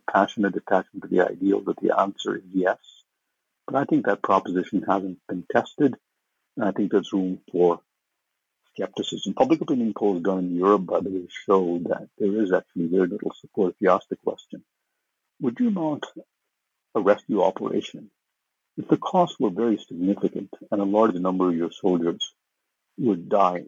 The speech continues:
in the process of the, of the intervention?" Uh,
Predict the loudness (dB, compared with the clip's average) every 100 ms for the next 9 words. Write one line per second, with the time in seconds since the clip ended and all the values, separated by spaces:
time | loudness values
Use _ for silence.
0 | -8 -6 -8 0 2 2 0 -4 -2 0
1 | 0 -2 -2 -2 -2 -2 -2 -2 -4 -6
2 | -8 -12 -20 _ _ _ _ _ _ _
3 | _ _ _ _ _ -2 0